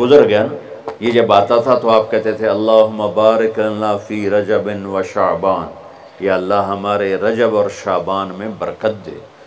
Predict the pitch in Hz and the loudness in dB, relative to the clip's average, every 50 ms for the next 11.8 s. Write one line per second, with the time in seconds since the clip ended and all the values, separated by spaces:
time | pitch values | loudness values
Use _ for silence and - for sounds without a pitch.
0 | - - - - - - 104 98 - 120 123 131 135 139 147 147 - 123 131 127 | -20 -20 -20 -14 -6 -6 -4 -2 0 2 2 2 4 4 6 6 6 4 2 2
1 | 127 123 117 110 110 110 104 98 98 95 87 120 127 127 104 98 92 85 - - | 4 4 4 4 4 2 2 0 -2 0 2 2 4 4 4 2 -2 -6 -12 -16
2 | - - - - - 92 95 101 101 107 104 101 101 110 117 107 - 101 107 110 | -20 -20 -20 -14 -10 -8 -6 -4 -2 0 0 0 2 0 0 2 2 2 2 2
3 | 113 123 131 110 113 110 107 107 104 101 120 127 123 123 120 110 104 104 104 101 | 4 4 2 4 4 2 0 0 2 4 6 6 6 4 4 4 4 4 4 2
4 | 98 98 98 101 - - - 104 92 87 87 95 101 101 101 98 101 107 107 104 | 2 2 0 -2 -4 -8 -8 -4 -4 -2 -2 0 -2 -2 -2 -4 -4 -6 -6 -6
5 | 98 - - 107 - - - - 95 90 - - - 95 92 92 85 82 - 85 | -6 -8 -10 -12 -12 -14 -8 -6 -6 -6 -6 -8 -8 -8 -8 -8 -10 -10 -10 -8
6 | 71 65 - - - 65 - - - - - - - - - - - - - - | -8 -8 -10 -12 -14 -16 -16 -20 -20 -20 -20 -20 -20 -20 -20 -20 -20 -20 -20 -20
7 | - - - - - 104 104 110 120 127 123 113 - - - 127 117 113 107 117 | -20 -20 -20 -4 -2 2 4 6 6 6 6 4 -2 0 2 4 4 6 6 6
8 | 127 135 139 139 139 139 135 127 - - - 185 180 - - 170 139 113 107 120 | 4 4 4 2 0 -2 -2 -2 -4 0 0 0 0 4 4 4 4 4 4 2
9 | 117 117 113 107 104 104 101 - - - - 98 107 107 117 127 123 110 107 101 | 4 4 4 4 4 2 0 -2 -6 -8 -6 -4 -2 2 2 2 4 4 4 2
10 | 107 104 - - 92 85 - - - 131 131 135 131 131 135 131 135 - - 131 | 2 0 -2 -4 -6 -6 -4 0 0 0 0 2 0 0 0 0 0 -2 -2 2
11 | 143 151 147 - 135 147 147 147 147 139 135 131 135 143 147 151 | 4 4 4 6 6 6 8 8 6 6 2 2 0 0 2 2